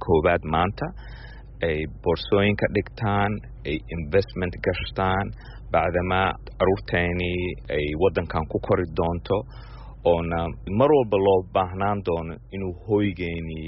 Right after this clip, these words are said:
hadduu kii koowaad mee, kii labaad inuu noqdo. Bacdama arrintaas ay jirto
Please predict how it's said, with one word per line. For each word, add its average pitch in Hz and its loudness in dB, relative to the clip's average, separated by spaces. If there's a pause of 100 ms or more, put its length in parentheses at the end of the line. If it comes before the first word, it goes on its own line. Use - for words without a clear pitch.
(180)
hadduu 92 -4 (380)
kii - 2
koowaad 87 6
mee, 87 -2
kii 120 4
labaad 90 6
inuu 80 -6
noqdo. - -10 (640)
Bacdama 101 4 (140)
arrintaas 110 2 (180)
ay 92 0
jirto 90 -6